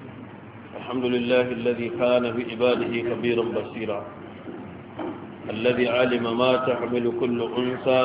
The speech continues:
وما تغيض الأرحام وما تزداد وكل شيء عنده بمقدار. والصلاة والسلام على من تلقى القرآن من لدن حكيم عليم وعلى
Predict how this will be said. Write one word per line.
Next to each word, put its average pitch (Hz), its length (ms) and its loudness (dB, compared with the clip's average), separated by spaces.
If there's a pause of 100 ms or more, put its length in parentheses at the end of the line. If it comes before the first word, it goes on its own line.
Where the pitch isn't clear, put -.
(200)
وما 113 320 0
تغيض 123 420 0
الأرحام 117 560 0
وما 113 320 2
تزداد 120 520 0 (120)
وكل 123 400 -4
شيء 117 300 0 (200)
عنده 113 300 -4 (180)
بمقدار. 107 560 -2 (1600)
والصلاة 127 600 0
والسلام 127 520 0
على 117 300 0
من 127 220 0
تلقى 123 340 0
القرآن 117 480 0
من 117 200 0 (100)
لدن 120 240 0
حكيم 120 360 -2 (120)
عليم 123 360 0 (120)
وعلى 117 380 0